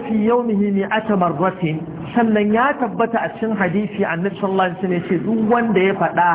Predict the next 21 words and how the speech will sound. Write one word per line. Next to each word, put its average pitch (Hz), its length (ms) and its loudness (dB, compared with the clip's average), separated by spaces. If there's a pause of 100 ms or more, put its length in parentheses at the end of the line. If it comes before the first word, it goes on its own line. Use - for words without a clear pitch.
(380)
fi 214 240 4
yawmihi 202 560 2
a 165 100 0
yinin 180 420 -2
sa 160 80 0
mi'ata 170 400 0
marratin 160 600 0
so 151 160 0
ɗari, 143 320 2 (540)
subhanallahi 175 960 4
wa 160 80 2
bihamdihi 170 560 0
subhanallahi 165 800 2
al-azim, 151 500 0 (680)
ya 190 100 8
faɗi 185 220 4
wannan, 180 400 4 (720)
hubbat 240 480 4
khatayahu 196 880 2
walau 165 400 -2
kanat 202 320 2